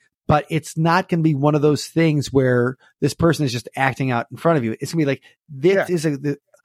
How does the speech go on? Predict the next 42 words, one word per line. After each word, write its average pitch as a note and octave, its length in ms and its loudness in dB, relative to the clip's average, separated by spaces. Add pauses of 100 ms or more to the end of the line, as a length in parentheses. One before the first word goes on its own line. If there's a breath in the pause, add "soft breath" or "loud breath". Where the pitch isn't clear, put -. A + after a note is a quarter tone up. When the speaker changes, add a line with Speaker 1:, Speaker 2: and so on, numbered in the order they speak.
Speaker 1:
let F3+ 140 2
me A3 80 0
tell F#3+ 180 0
you G3+ 80 2
about F3+ 160 2
this B2 160 -8
really D3+ 340 0
cool D3 280 0
story D3 400 2
here B2+ 320 -2
and C#3 200 -4
the A#2 60 -4
history C#3 540 0
and B2 100 2
everything. B2 460 2
Speaker 2:
Uh-huh. C#3+ 60 -2 (420 loud breath)
Speaker 1:
And D3 360 0 (200)
Speaker 2:
Yeah. C3 180 -4
Speaker 1:
everybody E3 800 0
gives C3+ 240 2
it C3+ 80 -2
their C3+ 160 4
own B2 140 2
personal D3 500 2
spin. D3 560 0 (480 loud breath)
And D3+ 200 -2
everybody D3 580 2
Speaker 2:
Right. C#3 160 -2
Speaker 1:
who's C3 200 -6
one C#3+ 200 -4
of C3 100 -4
our C3+ 80 0
guides F3 320 0
is, B2+ 220 -8
is C#3+ 200 -2
into E3+ 300 0
this B2 300 0
and, D#3 140 -2 (100)
and, D#3 420 2
and E3+ 140 4
interested. E3+ 580 2 (400 soft breath)
And D3+ 340 -2